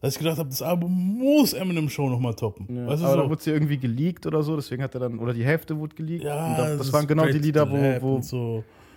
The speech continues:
Speaker 1: Und
Speaker 2: Genau.
Speaker 1: ja, und dann kam das raus. Und
Speaker 2: Und
Speaker 1: dann
Speaker 2: deswegen
Speaker 1: war ich
Speaker 2: hat er,
Speaker 1: so
Speaker 2: deswegen hat er dann irgendwie einen Ersatz gebraucht und hat dann das Album ein bisschen anders strukturiert als eigentlich geplant, ne?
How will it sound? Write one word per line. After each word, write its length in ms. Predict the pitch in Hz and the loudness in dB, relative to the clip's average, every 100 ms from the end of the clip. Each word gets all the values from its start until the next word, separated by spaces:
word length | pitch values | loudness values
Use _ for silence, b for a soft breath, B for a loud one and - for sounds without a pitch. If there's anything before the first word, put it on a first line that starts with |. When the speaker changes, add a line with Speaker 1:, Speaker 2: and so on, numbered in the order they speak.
| B B | B B
Speaker 1:
Und 200 | 139 143 | -4 -4
Speaker 2:
Genau. 360 | 123 120 120 - _ | -4 -6 -8 -10 _
Speaker 1:
ja, 320 | 135 165 196 160 | -4 0 2 2
und 120 | 151 | 2
dann 120 | 151 | 0
kam 200 | 165 160 | 0 2
das 220 | 170 175 | 2 2
raus. 260 | 120 120 110 | 2 2 2
Und 40 | |
Speaker 2:
Und 40 | 135 | 4
Speaker 1:
dann 80 | 151 | 4
Speaker 2:
deswegen 160 | 156 | 6
Speaker 1:
war 60 | 175 | 4
ich 40 | 147 | 6
Speaker 2:
hat 80 | |
er, 40 | 156 | 4
Speaker 1:
so 220 | 156 - - - | 2 -2 -12 -12
Speaker 2:
deswegen 440 | 143 139 - 151 | -4 -2 2 2
hat 100 | 147 | 2
er 60 | 139 | 2
dann 140 | 139 | 2
irgendwie 220 | 135 135 | 0 0
einen 60 | 135 | 2
Ersatz 280 | 120 143 - | 2 2 -2
gebraucht 400 | 131 127 135 - | -2 0 0 0
und 80 | 131 | -4
hat 140 | 127 | -2
dann 100 | 123 | -4
das 100 | 113 | -4
Album 200 | 135 127 | -2 -2
ein 20 | |
bisschen 200 | 123 117 | -4 -4
anders 200 | 117 131 | -2 -2
strukturiert 520 | - 120 - 120 117 - | -4 -8 -10 -8 -8 -8
als 200 | 104 - | -12 -8
eigentlich 280 | 120 117 | -8 -8
geplant, 420 | 120 - 120 120 - | -12 -10 -8 -8 -10
ne? 160 | 110 | -14